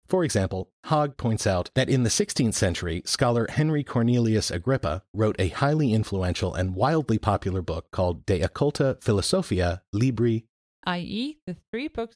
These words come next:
Speaker 2: of occult philosophy.
Speaker 1: The purpose of this book was to distinguish the good kinds of magic,
Speaker 2: Alchemy and such. That is, the kind of magic that a good Christian humanist of the Renaissance might want to pursue to the greater glory of God.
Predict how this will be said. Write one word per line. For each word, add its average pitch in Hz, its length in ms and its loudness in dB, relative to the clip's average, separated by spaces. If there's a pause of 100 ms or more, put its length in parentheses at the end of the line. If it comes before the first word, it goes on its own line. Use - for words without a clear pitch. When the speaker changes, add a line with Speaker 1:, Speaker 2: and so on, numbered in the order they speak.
Speaker 2:
of 202 160 -12
occult - 480 -8
philosophy. 170 540 -10 (800)
Speaker 1:
The 117 140 0
purpose - 360 0
of 113 100 0
this 110 160 2
book 95 260 0
was 90 180 -4
to 104 100 -2
distinguish 107 720 0
the 98 100 0
good 151 300 0
kinds 92 260 2
of 82 80 -8
magic, 85 480 -4 (460)
Speaker 2:
Alchemy 311 480 -2
and 156 100 -8
such. - 460 -10 (320)
That 254 120 0
is, 165 340 -4 (360)
the 214 80 -6
kind 311 240 -2
of 277 80 -2
magic 208 400 -2
that 233 120 -4
a 226 40 -4
good 214 420 -2
Christian 208 420 -6
humanist 196 480 -4
of 208 100 -8
the 202 80 -10
Renaissance 196 600 -4 (300)
might 262 200 -2
want 202 200 -4
to - 100 -14
pursue 196 420 -4
to 208 160 -12
the 214 80 -4
greater 180 520 -6
glory 160 280 -4
of 165 120 -8
God. 208 380 0